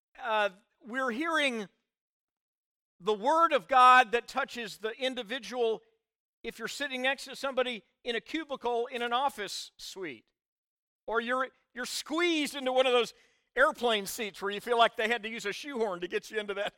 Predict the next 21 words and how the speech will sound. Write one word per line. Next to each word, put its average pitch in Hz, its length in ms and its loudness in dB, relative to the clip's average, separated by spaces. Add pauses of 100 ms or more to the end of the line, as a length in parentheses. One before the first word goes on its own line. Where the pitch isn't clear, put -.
<laughs> - 120 -20
into 240 200 -2
that 202 220 0
seat, 240 380 -8 (320)
and 196 160 -4
you're 202 80 -4
next 247 240 0
to 233 100 -10
someone, 190 320 -6
or 220 300 -2 (280)
a 190 80 -8
neighbor, 214 560 0 (920)
or 190 180 -2
someone 254 520 0
in 226 240 -4
need 254 300 -4
that 233 120 -6
you've 214 220 -6
encountered 220 500 -4
in 202 100 -4
a 185 180 -4